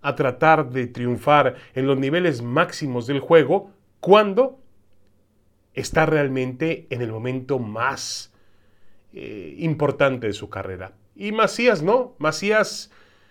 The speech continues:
eh, tuvo un par de temporadas muy afortunadas con el León, fueron sus mejores momentos cuando fue prestado de Chivas al conjunto de León, pero hasta ahí nada más.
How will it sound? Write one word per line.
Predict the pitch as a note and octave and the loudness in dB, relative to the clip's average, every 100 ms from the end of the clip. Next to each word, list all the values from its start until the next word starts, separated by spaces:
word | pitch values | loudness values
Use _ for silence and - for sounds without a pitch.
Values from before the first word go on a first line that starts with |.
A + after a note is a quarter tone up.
| _ _ | _ _
eh, | - D#3 C#3+ - | -10 -8 -8 -2
tuvo | G3+ G3 F#3+ | 2 6 6
un | F3+ E3+ | 4 2
par | F#3 | 4
de | F3 | 4
temporadas | D3+ C3+ D#3 E3+ D3 | 2 0 4 4 2
muy | E3 | 0
afortunadas | D#3+ C#3 C3+ C#3+ D#3 D3+ | 0 -2 -4 0 0 0
con | - C3 | -2 -2
el | B2 | 0
León, | B2 C#3 G#3+ - - - - _ | 2 2 0 -10 -20 -20 -20 _
fueron | - C#3+ C3+ | -10 -4 -4
sus | A#2+ | -4
mejores | A#2 - C3+ B2+ | -8 -4 -2 -2
momentos | A2 A2 A2+ A2+ E3 | -4 -6 -8 -10 -6
cuando | B2 A2 | -6 -4
fue | A#2+ B2+ | -6 -6
prestado | B2 C#3 C3 | -4 0 0
de | G#2+ G2 | -2 -6
Chivas | - B2+ C#3 E3+ - - - _ _ _ _ | -8 -6 -6 -8 -10 -20 -20 _ _ _ _
al | - G#2+ | -8 -6
conjunto | A2+ G#2 C3 B2 A2+ | -6 -4 -6 -2 -4
de | |
León, | G#2+ G2+ C#3 G#3 - _ _ - | -2 -2 -4 -6 -14 _ _ -20
pero | - G#2 | -14 -12
hasta | G2 G#2+ | -12 -12
ahí | G2 | -6
nada | D#3+ E3 | -6 -6
más. | F#2 C3+ D3 - - | -8 -12 -14 -18 -20